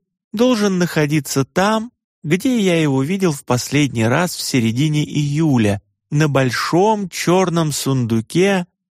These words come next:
против старого бельевого катка, в нише коридорчика, ведущего в так называемую фруктовую кладовую. Если его там нет,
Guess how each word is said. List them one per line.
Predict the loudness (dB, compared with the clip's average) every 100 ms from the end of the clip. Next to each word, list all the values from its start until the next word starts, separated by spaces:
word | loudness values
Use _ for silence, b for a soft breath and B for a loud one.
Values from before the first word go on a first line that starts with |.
| _
против | -2 -2 0 -4
старого | -4 -2 0 0 0 0 -2
бельевого | 0 0 0 0 0 0 0 -2
катка, | -2 -6 -6 -4 -2 -2 -6 _ _ _ _
в | -4
нише | 0 0 -2
коридорчика, | -2 0 0 0 -2 -4 -4 0
ведущего | 0 0 -2 -2 0 0
в | 0
так | -4 -2
называемую | -2 0 0 2 2 0 0 0 0 0 -2 _ _
фруктовую | -6 -6 -4 -2 0 2 0 -2
кладовую. | -2 -2 0 0 0 -2 -2 -4 -10 _ _ _ _ _ _ _
Если | -2 -2 0 -2
его | 0 0
там | -2 -2 -2 -2
нет, | -2 -4 -6